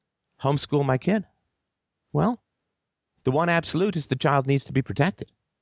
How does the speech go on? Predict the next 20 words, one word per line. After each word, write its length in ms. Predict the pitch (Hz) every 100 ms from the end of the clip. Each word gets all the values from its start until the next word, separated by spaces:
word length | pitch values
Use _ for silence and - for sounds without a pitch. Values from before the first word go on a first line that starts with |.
| _ _ _ _ _ _ _ _ _ -
And 120 | 107
we 100 | 107
make 420 | 95 143 143 - - _ _ _ _ _ _ _ _ _ 123
that 240 | 135 -
commitment 360 | 143 185 175 104
as 120 | 104
a 20 |
clan, 320 | - 202 139
as 80 | 95
a 60 | 110
family, 420 | 175 143 85 - _ _ _ _ _ _ _ _ _ _ _ _ _ _ -
to 100 | -
keep 220 | 190 202
this 160 | 170 -
child 280 | 151 143 -
safe, 340 | - - - - _ _ _ _ _ _ _ _ _ _ _ -
to 120 | 120
have 200 | 131 151
this 160 | 156 -
child 440 | 139 120 113 110